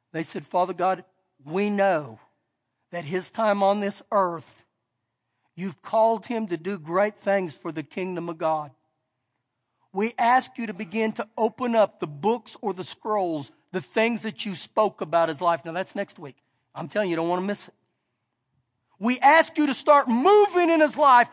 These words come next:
for the very things that you spoke about him."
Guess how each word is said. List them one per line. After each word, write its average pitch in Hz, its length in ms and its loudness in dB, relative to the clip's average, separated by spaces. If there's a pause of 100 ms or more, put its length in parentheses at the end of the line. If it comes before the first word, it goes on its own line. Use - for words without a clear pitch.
(140)
for - 140 0
the 247 100 2
very 349 380 4
things 330 340 6
that - 240 -2
you 294 140 4
spoke - 520 4
about 180 420 2
him." 165 300 -6